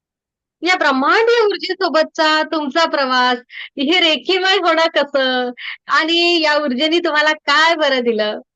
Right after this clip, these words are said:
ऊर्जेसोबत एकरूप व्हायच्या अगोदरच्या तुम्ही आणि नंतरच्या तुम्ही, जरा तुमचा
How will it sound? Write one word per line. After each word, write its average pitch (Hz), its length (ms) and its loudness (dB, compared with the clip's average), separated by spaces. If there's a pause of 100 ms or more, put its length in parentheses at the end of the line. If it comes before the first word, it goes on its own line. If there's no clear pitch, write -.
(580)
ऊर्जेसोबत 349 640 0
एकरूप 330 360 -2 (320)
व्हायच्या 277 440 0
अगोदरच्या 311 520 0
तुम्ही 262 360 -2 (280)
आणि 269 240 0
नंतरच्या 247 560 -2
तुम्ही, 233 320 -2
जरा 233 220 0
तुमचा 233 500 -2